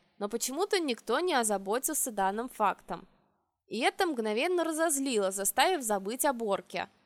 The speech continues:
Я возмущенно посмотрела на стражников. Они столь же возмущенно на меня. Потрясающе. «Офицер Лемли,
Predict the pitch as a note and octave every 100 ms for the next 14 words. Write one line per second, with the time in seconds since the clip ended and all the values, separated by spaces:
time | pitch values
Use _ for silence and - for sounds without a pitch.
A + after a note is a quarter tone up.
0 | _ _ _ C4 F4 E4 D4 - D4 C4+
1 | B3 - G3+ G3+ G#3 C#4 D4 B3 - B3
2 | G3 F3+ F#3 - F3+ _ _ _ _ _
3 | _ - G3 D#4 G#4 - B3+ F4+ F#4+ F#4+
4 | C#4 A3 - - F#3+ C4 D4 D#4 D#4+ C#4
5 | F3+ - _ _ _ _ _ - - C#4
6 | - G#3 F#3 F3 - - F#2+ - _ _
7 | _ _ _ _ - C#4 E4 - G4 D#4+
8 | C#4+ A3+ G3 G3 F#3+